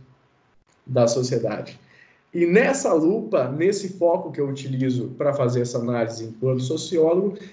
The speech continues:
eu carrego necessariamente essa série de conceitos abstratos, essa abstração necessária da teoria dos sistemas sociais,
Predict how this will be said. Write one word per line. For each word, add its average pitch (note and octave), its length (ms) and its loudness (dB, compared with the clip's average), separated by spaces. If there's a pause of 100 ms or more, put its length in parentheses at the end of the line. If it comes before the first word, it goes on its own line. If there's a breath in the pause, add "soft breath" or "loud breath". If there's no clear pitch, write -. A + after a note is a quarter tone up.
(120)
eu G3+ 200 8
carrego F3+ 500 4
necessariamente E3+ 1040 -4
essa G3+ 300 -4
série F3 340 0
de F3 120 -6
conceitos F3+ 680 0
abstratos, F3+ 800 -2 (220)
essa C3+ 160 -2
abstração C#3+ 520 0
necessária C3+ 760 -2 (480 soft breath)
da C#3 180 4
teoria C3+ 400 4
dos B2+ 240 0
sistemas C3 460 -2
sociais, G3 720 2